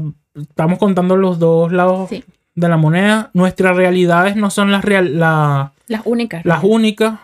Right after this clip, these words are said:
Speaker 1: no son la verdad absoluta,
Speaker 2: No.
Speaker 1: pero son realidades que pasan y son realidades que, si no se hablan, seguirán pasando. Y bueno,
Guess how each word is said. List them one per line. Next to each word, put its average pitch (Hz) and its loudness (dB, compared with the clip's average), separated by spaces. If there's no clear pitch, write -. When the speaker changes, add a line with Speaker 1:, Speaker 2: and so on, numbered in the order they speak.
Speaker 1:
no 170 0
son 185 -2
la 170 0
verdad 175 0
absoluta, 214 -2
Speaker 2:
No. 208 -16
Speaker 1:
pero 180 2
son 185 0
realidades 185 2
que 190 -2
pasan 165 -2
y 160 -4
son 160 0
realidades 170 0
que, 190 -2
si - -6
no 170 2
se 190 -2
hablan, 214 0
seguirán 165 -2
pasando. 170 -2
Y 185 2
bueno, 180 0